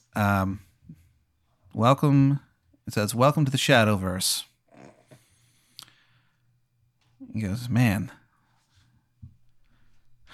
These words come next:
thanks for not ratting me out to the, uh, the Lanolax Corporation. If they knew what these pills could do, open up a portal to the Shadowverse, I mean, huh, we'd be in a lot of trouble." And then it, uh,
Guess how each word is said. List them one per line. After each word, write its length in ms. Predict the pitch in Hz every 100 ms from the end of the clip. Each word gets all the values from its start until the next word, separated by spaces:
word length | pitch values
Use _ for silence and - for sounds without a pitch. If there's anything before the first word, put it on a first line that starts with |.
| - - -
thanks 200 | 123 127
for 60 | 123
not 180 | 117
ratting 300 | 113 117 117
me 140 | 107 101
out 340 | 127 120 -
to 80 | -
the, 220 | 101 98 98
uh, 140 | 95
the 80 | 92
Lanolax 540 | 104 160 104 92 -
Corporation. 640 | - 73 69 65 - -
If 80 | 98
they 100 | 110
knew 160 | 110 120
what 100 | 113
these 180 | 101 95
pills 280 | - 113 98
could 160 | -
do, 400 | 98 127 95 90 - _ _ _ -
open 220 | 117 110
up 40 | 92
a 60 |
portal 320 | - 123 110
to 60 | 95
the 60 | 90
Shadowverse, 800 | - 120 131 90 95 82 92 110
I 40 |
mean, 160 | 95 104
huh, 200 | 135 104 _ _ _ _
we'd 100 | 151
be 80 | 135
in 60 | 113
a 40 |
lot 160 | 120 110
of 60 | -
trouble." 400 | 123 117 - 120 - - _ _ _ - - - - - - - - - - - - - _ _ _ _ _ -
And 120 | 107
then 180 | 107 104
it, 120 | 104
uh, 320 | 101 98